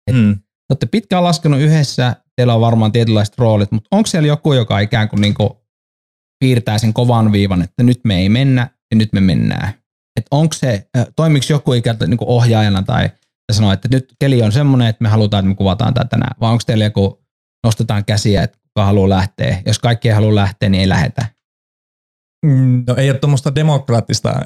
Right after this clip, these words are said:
Speaker 2: äänestystä. Si-, sillä voi kyllä, voisin nähdä, että sillä niinku vois mennä tota aika hyvin, <laughs> hyvin vikaan, että se, tää se riippuu siitä niinku porukasta, että
Speaker 1: Jep.
Speaker 2: kuinka monta, ö, järpäitä siellä on, mutta tota, i-,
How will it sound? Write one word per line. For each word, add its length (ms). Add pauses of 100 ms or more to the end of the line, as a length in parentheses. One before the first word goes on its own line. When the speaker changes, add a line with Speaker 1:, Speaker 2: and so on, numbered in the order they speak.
(100)
Speaker 2:
äänestystä. 840 (520)
Si-, 240
sillä 280
voi 200
kyllä, 240
voisin 260
nähdä, 240
että 200
sillä 220
niinku 420 (720)
vois 140
mennä 300
tota 300
aika 240
hyvin, 380 (100)
<laughs> 120
hyvin 340
vikaan, 480
että 500
se, 160 (300)
tää 160
se 100
riippuu 360
siitä 200
niinku 200
porukasta, 600
että 120
Speaker 1:
Jep. 140
Speaker 2:
kuinka 240
monta, 380 (680)
ö, 180 (100)
järpäitä 600
siellä 300
on, 200
mutta 260
tota, 460 (180)
i-, 400